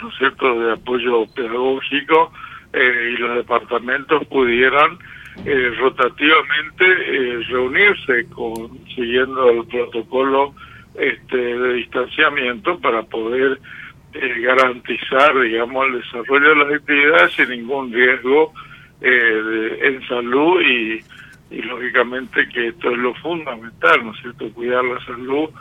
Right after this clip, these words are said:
de nuestros recursos humanos, es lo mejor que, que podemos hacer, así que estamos a la espera de las resoluciones que creo que, eh, saldrán, eh, el día de mañana,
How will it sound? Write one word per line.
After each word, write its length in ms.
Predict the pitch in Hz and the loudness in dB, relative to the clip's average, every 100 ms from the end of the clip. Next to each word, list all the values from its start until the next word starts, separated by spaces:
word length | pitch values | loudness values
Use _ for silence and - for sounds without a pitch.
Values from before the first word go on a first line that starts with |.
| - - - - | -20 -20 -20 -8
de 200 | 131 120 | -4 -2
nuestros 380 | 117 - 120 113 | -4 -2 -2 -2
recursos 500 | 107 123 120 127 113 | -4 -4 -4 -4 -4
humanos, 600 | 117 131 151 127 110 107 | -2 4 4 2 -10 -14
es 60 | 117 | -16
lo 120 | 113 | -14
mejor 540 | 117 127 113 135 139 - | -14 -14 -2 2 2 0
que, 320 | 123 120 123 - - - - - | -6 -6 -10 -18 -20 -20 -20 0
que 140 | 139 | 0
podemos 640 | 110 127 127 123 120 120 117 | 4 6 6 4 0 0 4
hacer, 200 | 156 147 127 | 6 6 6
así 180 | - 113 | 2 -8
que 260 | 139 127 120 - - - - _ | 0 0 0 -10 -18 -18 -20 _
estamos 640 | 131 117 143 147 151 147 135 - - - - | -8 2 4 6 4 0 -2 -6 -10 -12 -2
a 80 | 143 | 2
la 140 | 139 | 2
espera 420 | - - 147 156 139 | 0 4 6 8 6
de 140 | 131 | 4
las 300 | 120 120 - | 0 -6 -8
resoluciones 920 | 120 - 139 131 113 160 156 170 175 175 - - - - - _ | -8 2 4 4 2 6 6 6 4 2 -10 -18 -18 -18 -20 _
que 180 | - 117 | -2 0
creo 460 | - 135 147 147 110 | 6 8 8 6 4
que, 380 | 135 147 160 - - - - - | 6 6 6 0 -20 -20 -20 -6
eh, 240 | 131 120 113 | -4 -4 -6
saldrán, 760 | - 123 123 123 135 135 139 - | 0 2 2 6 6 6 0 -6
eh, 400 | 127 123 117 113 - - - | -4 -2 0 -2 -6 -16 -12
el 240 | 147 127 120 | -10 -8 2
día 260 | 135 135 | 6 8
de 80 | 127 | 6
mañana, 480 | 120 127 156 - | 2 -2 0 0